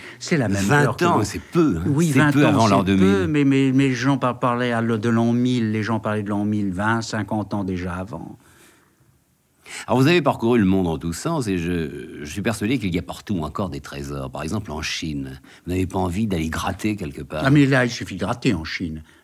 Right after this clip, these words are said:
Speaker 1: La preuve, c'est que les Chinois qui ont été entièrement spoliés par les Occidentaux
Speaker 2: Ouais.
Speaker 1: de tous leurs objets d'art sont en train de se refaire un patrimoine fabuleux uniquement grâce au, au domaine de l'immobilier.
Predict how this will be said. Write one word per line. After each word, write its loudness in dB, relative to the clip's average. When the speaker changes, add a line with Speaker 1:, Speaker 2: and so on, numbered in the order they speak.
Speaker 1:
La 0
preuve, 2
c'est -2
que 0
les 0
Chinois 0
qui -2
ont -2
été -2
entièrement 2
spoliés 0
par -4
les -4
Occidentaux -4
Speaker 2:
Ouais. -16
Speaker 1:
de -8
tous -2
leurs -2
objets -4
d'art 0
sont 4
en 2
train 0
de -2
se -2
refaire -2
un -2
patrimoine -2
fabuleux 0
uniquement 0
grâce -4
au, 0
au -2
domaine 0
de -2
l'immobilier. -4